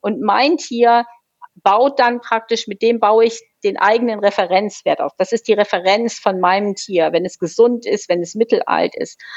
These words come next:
Und dann sehe ich Veränderungen. Wenn ich das regelmäßig mache, sehe ich Veränderungen natürlich viel früher als, äh, wir sind im Referenzbereich,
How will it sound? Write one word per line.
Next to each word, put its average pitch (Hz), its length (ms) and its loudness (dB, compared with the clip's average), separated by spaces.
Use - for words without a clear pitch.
Und 220 200 0
dann 240 200 2
sehe 269 320 2
ich 240 180 -2
Veränderungen. 214 800 0
Wenn - 120 2
ich 254 100 -2
das 214 200 -2
regelmäßig 226 640 0
mache, 208 220 -2
sehe 220 200 -2
ich 220 140 -4
Veränderungen 185 600 -2
natürlich 196 460 -6
viel 320 300 2
früher 214 580 0
als, 214 520 -2
äh, 208 260 0
wir 214 80 -2
sind 330 120 4
im 277 100 2
Referenzbereich, 220 1080 0